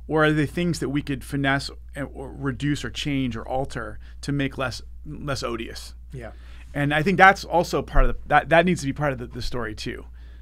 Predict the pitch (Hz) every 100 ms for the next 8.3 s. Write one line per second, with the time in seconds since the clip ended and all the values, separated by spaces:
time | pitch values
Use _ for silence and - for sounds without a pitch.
0 | - - 131 131 123 - 123 123 143 135
1 | - - - - - - - 165 160 -
2 | 160 156 156 - 156 127 143 135 123 -
3 | - 156 - 143 127 120 117 - - -
4 | - 160 147 120 - 131 - 139 139 139
5 | 113 110 - 131 127 117 123 131 123 127
6 | 107 - - - - - - - - -
7 | - - 139 127 127 127 113 - 117 147
8 | 127 107 101